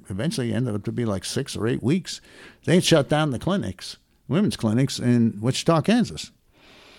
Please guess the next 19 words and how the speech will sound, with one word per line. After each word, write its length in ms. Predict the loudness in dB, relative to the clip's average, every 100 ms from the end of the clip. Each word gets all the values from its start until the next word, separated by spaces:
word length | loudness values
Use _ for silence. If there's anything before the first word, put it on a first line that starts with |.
| -20 -14 0
And, 1200 | 4 6 6 6 6 6 6 6 6 6 4 2
uh, 600 | 0 2 4 2 2 0 -4 -12 -16 -4
the 80 | 4
local 280 | 10 10 10
director 500 | 8 6 6 4 4
of 100 | 4
Operation 600 | 2 4 4 4 2 2
Rescue, 600 | 2 0 0 0 0 -2 _ _ _ _ _ _ _
uh, 200 | -2 0
became 400 | 2 4 6 8
the 100 | 8
national 460 | 8 6 4 2 0
director 360 | -2 -6 -8
of 120 | -8 -8
Operation 580 | -10 -10 -10 -10 -10
Rescue. 380 | -10 -12 -14 -18 -20 _ _ _ _ _ _ _ -16
So 180 | -4 2
he 140 | 4
decided 600 | 4 2 2 2 2 -2